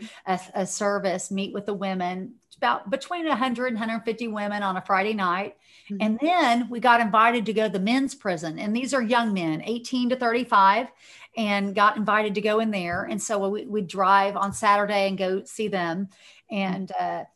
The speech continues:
Speaker 1: encourage and, and build up, uh, and edify. Yes. And I'll tell you what, if you ever, anybody in your audience ever gets to go, it is, it is a worthy endeavor.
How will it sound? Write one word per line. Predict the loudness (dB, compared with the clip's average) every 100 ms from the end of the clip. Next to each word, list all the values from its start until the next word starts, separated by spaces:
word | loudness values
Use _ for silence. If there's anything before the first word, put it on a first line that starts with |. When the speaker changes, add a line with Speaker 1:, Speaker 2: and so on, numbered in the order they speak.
| _
Speaker 1:
encourage | -6 -4 0 2 2 0 -2
and, | -2 -2 -6 -10 -4
and | -2 2
build | 2 2 2
up, | 2 0 -6 -20 _ -6
uh, |
and | -2 -2 -2 -2
edify. | 0 0 0 0 0 -2 -10 _ _ _ -2
Yes. | 2 2 0 -4 -6
And | -4 -2
I'll | 0 0
tell | 2 2
you | 2
what, | 2 2 2
if | -4
you | 0
ever, | 6 8 6 2 -2
anybody | -2 0 2 2
in | 0
your | 0 4
audience | 4 4 -2 -2
ever | -2 -2
gets | -4 -6 -6
to | -2
go, | 0 0
it | 0 -2
is, | -4
it | -4
is | -2 0 0 -2
a |
worthy | -2 2 4 4 2 -2 -4 -4 -4
endeavor. | -2 0 -2 -2 -8